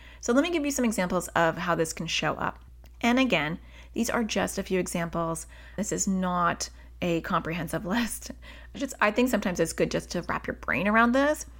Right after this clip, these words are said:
and to hear the examples. So for interactions with you, it could be they'll ask if something is safe to eat or touch. You know, "I just ate this. Is it expired?" Or, "This just fell on the floor. Can I eat this?" Or, "I just touched my eye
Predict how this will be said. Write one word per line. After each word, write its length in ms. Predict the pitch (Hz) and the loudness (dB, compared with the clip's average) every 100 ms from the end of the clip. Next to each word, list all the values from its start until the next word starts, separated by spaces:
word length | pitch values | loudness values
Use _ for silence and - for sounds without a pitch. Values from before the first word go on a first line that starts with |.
| - - | -18 -8
and 420 | - 185 175 170 - - - | -2 0 0 -2 -6 -8 -6
to 100 | - | -4
hear 400 | 190 208 196 180 | -2 2 4 4
the 120 | 175 | 4
examples. 680 | 175 - - 156 - - - - - - - | 0 -2 -6 -4 -4 -4 -6 -12 -20 -20 -14
So 460 | - - 196 190 - - | -4 4 8 6 6 -6
for 440 | - 220 214 214 | -2 2 6 6
interactions 540 | - 254 254 277 285 | 6 2 2 2 0
with 220 | 247 190 208 | 0 0 2
you, 200 | 180 - | 2 2
it 120 | 170 | 0
could 160 | 214 190 | 0 2
be 280 | 190 185 - | 4 2 2
they'll 160 | 190 | 2
ask 400 | - 190 208 - | 4 2 0 -4
if 80 | 180 | -2
something 320 | - 175 170 | -2 -2 -4
is 100 | 170 | -4
safe 320 | - 180 175 - | 0 0 0 -4
to 140 | - - | -6 -2
eat 240 | 180 165 - | -2 -2 -4
or 120 | 175 | -6
touch. 480 | 160 - - - - - - - - | -4 -6 -6 -8 -10 -12 -18 -18 -12
You 80 | - | -8
know, 180 | 175 165 - | -2 0 0
"I 100 | 175 | 0
just 280 | 202 196 | 0 0
ate 180 | - 180 | 0 0
this. 380 | 180 175 170 - - - - - | 4 2 2 -4 -6 -20 -8 0
Is 160 | 185 | 0
it 100 | 175 | 0
expired?" 640 | 165 - - 170 160 - - | -2 -4 -2 -2 -2 -4 0
Or, 80 | 180 | 2
"This 140 | 202 | 2
just 240 | - 208 - | 0 -2 0
fell 100 | 185 | 0
on 80 | |
the 60 | 175 | -2
floor. 500 | - 175 170 170 - | -2 0 4 2 0
Can 120 | - 175 | -6 -6
I 60 | |
eat 160 | 170 160 | -6 -6
this?" 200 | - - | -8 0
Or, 80 | 190 | 2
"I 60 | |
just 220 | 208 240 | 2 0
touched 240 | - 226 - | 0 -2 0
my 120 | 190 - | 0 2
eye 380 | 175 175 175 | 2 4 2